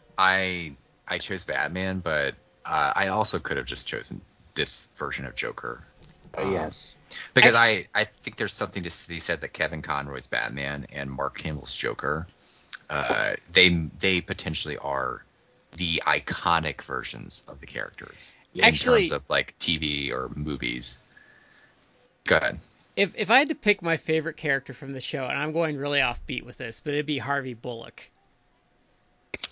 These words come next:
Speaker 2: Harvey
Speaker 1: He's,
Speaker 2: Bullock.
Speaker 1: uh, he's underrated and understated as a character, but yeah, he's, he's good.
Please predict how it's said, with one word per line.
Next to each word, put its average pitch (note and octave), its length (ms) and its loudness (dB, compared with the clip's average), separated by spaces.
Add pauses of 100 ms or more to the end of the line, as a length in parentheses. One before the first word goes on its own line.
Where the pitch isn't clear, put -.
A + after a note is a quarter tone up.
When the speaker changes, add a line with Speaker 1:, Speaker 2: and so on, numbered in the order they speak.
Speaker 2:
Harvey E3 240 0
Speaker 1:
He's, B3 140 2
Speaker 2:
Bullock. B3+ 100 8
Speaker 1:
uh, A#3 120 8
he's F3 200 2
underrated B2 580 0 (1120)
and A2+ 140 4
understated G#2+ 600 0
as C2 180 -4
a - 40 -10
character, - 440 -12
but C#2+ 160 -10
yeah, D2 200 -2
he's, E2 440 0
he's G#2+ 260 -4
good. A#1 380 0